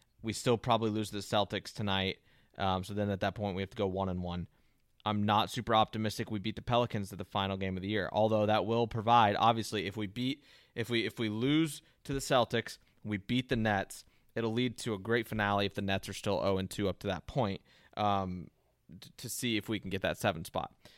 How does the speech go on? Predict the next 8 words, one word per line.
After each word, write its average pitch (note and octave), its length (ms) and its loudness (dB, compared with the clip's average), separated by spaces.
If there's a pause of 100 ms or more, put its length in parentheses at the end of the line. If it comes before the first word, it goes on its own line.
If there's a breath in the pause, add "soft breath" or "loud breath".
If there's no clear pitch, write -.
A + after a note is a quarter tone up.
(220 soft breath)
The, A#2 420 0
uh, G2+ 460 4
Trailblazers B2 640 2
are A2 100 -2
the G2 80 -4
Nets' A2 300 -2
last G#2+ 320 2
game, A2 380 -2